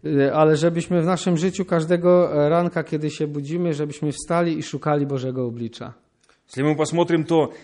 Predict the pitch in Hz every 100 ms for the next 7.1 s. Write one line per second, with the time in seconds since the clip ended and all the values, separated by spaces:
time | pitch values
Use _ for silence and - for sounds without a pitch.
0 | - 113 135 143 220 190 - - - -
1 | 120 120 117 143 143 139 131 - - _
2 | _ _ _ _ _ _ _ _ _ _
3 | - 139 - 202 196 156 143 147 143 -
4 | _ _ - - 202 175 151 156 - -
5 | _ _ 123 160 180 175 139 160 147 113
6 | - - 202 190 156 156 180 175 196 147
7 | -